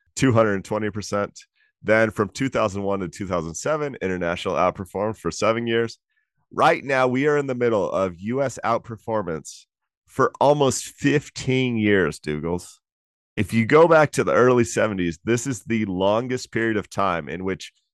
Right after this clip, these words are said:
U S equities have consistently outperformed international equities. My whole point here, not a prediction, 'cause predictions are stupid,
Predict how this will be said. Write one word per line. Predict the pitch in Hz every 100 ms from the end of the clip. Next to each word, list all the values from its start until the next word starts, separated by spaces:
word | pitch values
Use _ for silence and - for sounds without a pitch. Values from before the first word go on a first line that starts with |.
| _ -
U | 90 117 123
S | 117 -
equities | 101 98 90 90 85
have | 85 82 - _ _ _
consistently | 95 82 107 - 104 101 90
outperformed | 80 85 - 82 85 78
international | - 80 78 67 - 64 50
equities. | 53 50 50 - _ - _ _
My | 95 117 165
whole | 175
point | 135 131 123
here, | 120 120
not | 117 104 123
a |
prediction, | - 98 101 - 98 98
'cause | 90 -
predictions | 82 80 85 104 101
are |
stupid, | - 90 76 76 78